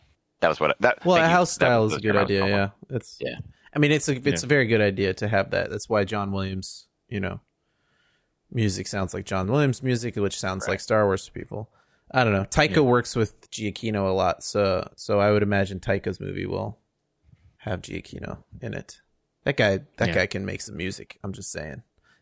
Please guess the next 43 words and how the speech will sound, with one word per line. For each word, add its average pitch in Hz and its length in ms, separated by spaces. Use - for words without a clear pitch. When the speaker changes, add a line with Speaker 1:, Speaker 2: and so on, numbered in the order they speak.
Speaker 2:
That 107 280
the 101 80
Speaker 3:
Oh, - 40
yeah, 139 120
Speaker 2:
Bat-, 104 80
Speaker 3:
for 120 60
sure, 123 140
but 107 60
I 120 40
mean, 123 80
Speaker 2:
that 170 200
the 143 200
Speaker 3:
sure. 113 80
Speaker 2:
Batman 120 460
theme 104 320
has 107 320
me 107 120
wanting 107 360
to 107 140
see 113 180
the 95 100
Batman, 98 640
and 104 160
that's 113 180
just 110 300
from 113 160
a 98 60
piece 117 240
of 101 100
music 101 340
with 104 140
nothing 101 400
on 101 180
it. 101 120
Anyway, 104 260
Taika's 131 340
still 107 160
working 101 280
on 95 140
Love 95 160
and 90 140
Thunder, - 400
so. 62 280